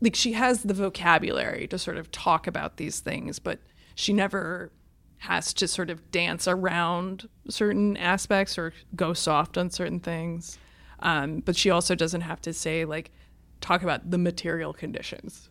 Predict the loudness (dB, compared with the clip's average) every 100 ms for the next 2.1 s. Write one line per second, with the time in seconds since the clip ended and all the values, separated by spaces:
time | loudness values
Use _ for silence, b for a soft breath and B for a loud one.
0 | 6 6 6 2 2 4 2 -2 0 0
1 | 0 -2 -4 -4 -6 -4 -6 -6 0 -2
2 | -2